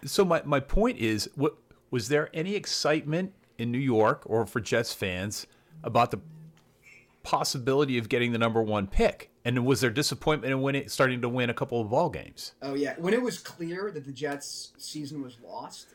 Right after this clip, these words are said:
Speaker 2: which was very early on, uh, I would say every Jet fan, and Rich Eisen's a big one. There are a lot of Jet fans you know, out in the, out in media, were, were very open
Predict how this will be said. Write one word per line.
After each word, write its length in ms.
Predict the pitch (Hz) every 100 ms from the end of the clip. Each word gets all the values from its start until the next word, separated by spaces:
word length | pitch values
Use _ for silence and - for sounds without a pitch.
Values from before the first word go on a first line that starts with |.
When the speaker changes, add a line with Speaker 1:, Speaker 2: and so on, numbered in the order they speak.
| 156
Speaker 2:
which 180 | 143 147
was 120 | 131
very 340 | 147 147 143
early 260 | 139 131 117
on, 300 | 117 139 180 _ _ _ _ _ _ _ -
uh, 360 | 147 143 135 - - 104 139
I 140 | 160
would 160 | 175 -
say 240 | 165 147
every 240 | 143 156
Jet 280 | 139 143 135
fan, 260 | - 120 101 - 143
and 100 | 156
Rich 180 | 170 151
Eisen's 360 | 131 139 139
a 40 | 131
big 200 | 139 135
one. 200 | 139 143
There 80 |
are 20 | 165
a 40 |
lot 80 | 156
of 40 |
Jet 220 | 160 147 -
fans 520 | 139 131 127 - - _ _ -
you 80 | 143
know, 100 | 127
out 180 | 127 117
in 140 | 123
the, 80 | 123
out 120 | 127
in 120 | 113 127
media, 360 | 139 131 117 - _ _ _ _ _ _ _ _ _ -
were, 240 | 170 175 -
were 160 | 180 170
very 320 | 185 180 -
open 400 | 156 151 151